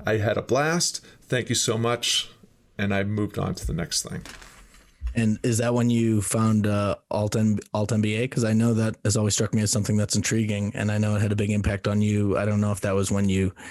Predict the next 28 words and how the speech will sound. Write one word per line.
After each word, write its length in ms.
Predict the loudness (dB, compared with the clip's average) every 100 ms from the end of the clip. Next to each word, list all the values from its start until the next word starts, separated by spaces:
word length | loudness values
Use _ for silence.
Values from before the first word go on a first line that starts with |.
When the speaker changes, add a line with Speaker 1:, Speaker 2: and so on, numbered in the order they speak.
| -18 -18 -8
Speaker 2:
um, 320 | -4 -2 0
made 220 | 0 0
the 280 | -2 -2 -4 -6 -4
big 200 | -2 0
transition 520 | -2 0 0 0 0
in 80 | 2
your 140 | 2
life 240 | 0 -2 -4
to 500 | -2 -2 -2 -4 -8 _ -6
leave 360 | -2 0 0
the, 300 | -2 -4 -4 -8 -8
the 240 | -6 -4
music 240 | 0 0 0
Speaker 1:
Yeah, 100 | 0
Speaker 2:
life. 200 | 0 0
Speaker 1:
it 60 |
abs-, 240 | -2 -4 -10 _ -2
absolutely 560 | -2 0 0 0 2
was. 340 | 2 2 0 0
So 100 | 0
I 40 |
took 220 | -2 -2
the 280 | -2 -2 -6 -16 -20 -18 -20 -12
Alt 200 | -4 0
M 120 | 0 2
B 180 | 2
A 60 | 2
six 560 | 0 0 0 0 -2